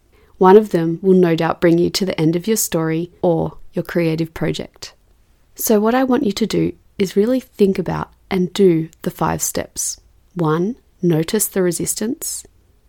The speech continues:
Two, stop researching. Three, speak to someone you trust. Four, give yourself a deadline. Five,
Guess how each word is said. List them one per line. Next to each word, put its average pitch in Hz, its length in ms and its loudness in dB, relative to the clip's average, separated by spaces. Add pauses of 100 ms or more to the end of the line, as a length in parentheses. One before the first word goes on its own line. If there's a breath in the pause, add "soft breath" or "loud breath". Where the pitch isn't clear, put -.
(420)
Two, 170 440 2 (240)
stop - 400 -6
researching. 175 720 -2 (600)
Three, 190 560 0 (140)
speak - 360 -2
to 233 100 -2
someone 180 300 2
you 160 120 -2
trust. - 640 -6 (1000)
Four, 170 640 0 (320)
give 196 200 0
yourself 190 360 0
a 160 60 -4
deadline. 156 580 -4 (920)
Five, 190 640 -2